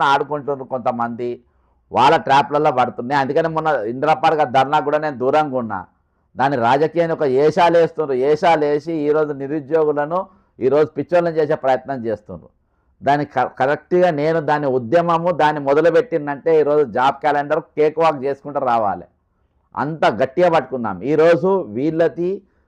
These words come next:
ఆ, జెన్యూన్ ఇష్యూ, వీళ్ళు కష్టపడి పని చేసిండ్రు, రేపు వీళ్ళ మద్దతు కూడా మన ఉద్యమానికి తీసుకుంటాం. ఇలా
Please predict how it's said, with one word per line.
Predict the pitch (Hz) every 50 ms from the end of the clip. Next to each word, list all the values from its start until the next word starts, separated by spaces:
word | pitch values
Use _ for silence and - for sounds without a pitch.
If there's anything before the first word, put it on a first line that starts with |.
| _ _ _ _ - -
ఆ, | 107 113 113 113 113 110 104 85
జెన్యూన్ | 85 139 147 160 180 208 220 214 196
ఇష్యూ, | 185 160 - - 131 104
వీళ్ళు | 92 104 123 120 120 -
కష్టపడి | 127 - - 160 156 165 160 156
పని | - 135 131 135 135 143
చేసిండ్రు, | 151 147 - - 151 143 147 165
రేపు | 156 139 135 135 - 131
వీళ్ళ | 117 117 131 135 143
మద్దతు | 135 123 120 120 120 156 156 151 143
కూడా | 151 165 170 175 175 - _ _ _ _ -
మన | 123 127 127
ఉద్యమానికి | 127 123 113 104 147 147 147 151 147 147 139 117
తీసుకుంటాం. | 127 135 - - 147 131 131 127 131
ఇలా | 131 135